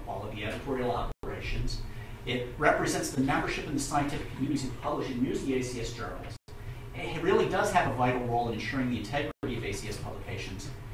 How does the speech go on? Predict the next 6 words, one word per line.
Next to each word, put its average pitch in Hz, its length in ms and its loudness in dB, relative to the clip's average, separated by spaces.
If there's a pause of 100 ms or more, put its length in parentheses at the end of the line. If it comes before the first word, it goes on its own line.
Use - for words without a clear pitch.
(460)
Its 127 220 -4
role 139 320 4
is - 320 -4 (200)
ensuring 123 600 -2
most 107 280 -4 (240)
trusted. - 440 -4